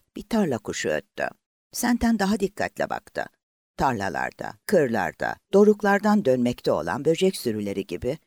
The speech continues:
insanları gördü. Öyle uzakta, öyle önemsiz görünüyorlardı ki neredeyse gözden kaçıracaktı onları. Ama şimdi ne kadar kalabalık olduklarını anlıyordu. Ne yaptıklarını görmeye çalıştı.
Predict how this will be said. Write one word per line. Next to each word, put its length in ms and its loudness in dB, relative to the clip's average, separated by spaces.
insanları 580 0
gördü. 420 -6
Öyle 300 2
uzakta, 640 -6
öyle 220 8
önemsiz 600 0
görünüyorlardı 840 -4
ki 280 -6
neredeyse 640 -2
gözden 420 4
kaçıracaktı 720 -2
onları. 400 -6
Ama 200 -2
şimdi 500 -2
ne 120 0
kadar 380 2
kalabalık 540 0
olduklarını 580 0
anlıyordu. 580 -4
Ne 100 0
yaptıklarını 640 0
görmeye 440 -2
çalıştı. 560 -6